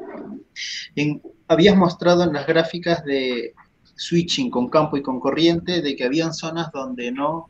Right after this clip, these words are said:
lograbas hacer el, el switching, eh,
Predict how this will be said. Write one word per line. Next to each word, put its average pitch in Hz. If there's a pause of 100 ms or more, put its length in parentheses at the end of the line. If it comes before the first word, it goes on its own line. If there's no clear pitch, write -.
(140)
lograbas 139
hacer 139
el, 117 (600)
el 127
switching, 123
eh, 143